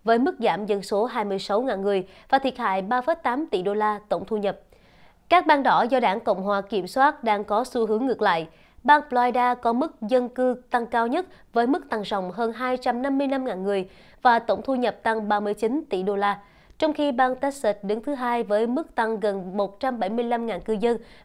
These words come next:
và mười phẩy chín tỷ đô la tổng thu nhập. Cùng lúc đó, bang Bắc Carolina có mức tăng ròng gần bảy mươi bảy ngàn dân và bang Nam Carolina tăng thêm gần sáu mươi lăm ngàn người. Dữ liệu của I R S cho thấy, nguồn cư dân mới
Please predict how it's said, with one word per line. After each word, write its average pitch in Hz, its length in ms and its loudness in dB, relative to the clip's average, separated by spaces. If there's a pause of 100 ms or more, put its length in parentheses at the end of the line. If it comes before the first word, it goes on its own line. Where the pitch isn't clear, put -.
và 247 140 4
mười 233 220 4
phẩy 330 220 -4
chín 277 280 0
tỷ - 80 0
đô 196 140 0
la 202 260 -2 (140)
tổng 202 160 0
thu 220 120 -4
nhập. 208 200 -2 (520)
Cùng 269 160 2
lúc 320 160 0
đó, 262 200 6
bang 247 300 -2
Bắc 302 220 2
Carolina 220 540 0
có 214 220 0
mức 285 220 -4
tăng 214 200 -6
ròng 190 300 -2
gần 190 300 -4
bảy 202 140 2
mươi 226 160 -4
bảy 190 220 -4
ngàn 202 280 -6
dân 240 140 2 (320)
và 262 120 6
bang 277 260 2
Nam 277 240 0
Carolina 226 540 -2 (260)
tăng 247 180 2
thêm 247 200 -2
gần 202 260 -2
sáu 240 200 -4
mươi 262 160 0
lăm 208 220 -2
ngàn 180 160 -6
người. 185 200 -2 (640)
Dữ 262 100 2
liệu 254 240 4
của 202 200 -2
I 208 260 0
R 196 320 -4
S - 60 -14
cho 220 140 -2
thấy, 220 360 -2 (280)
nguồn 262 260 4
cư 302 160 0
dân 277 380 2
mới 277 340 0